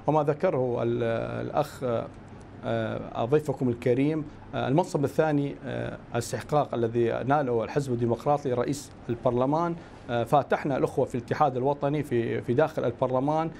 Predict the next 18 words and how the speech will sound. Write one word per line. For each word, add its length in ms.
قالوا 240
لنا 340
بأننا 540
لس-، 300
ليس 320
لدينا 460
أي 100
مرشح 540
لهذه، 580
آه، 120
للنائب 760
الثاني، 300
وكنت 300
شخصيًا 460
قد 80
تكلمنا 480
مع 280
رئيسة 320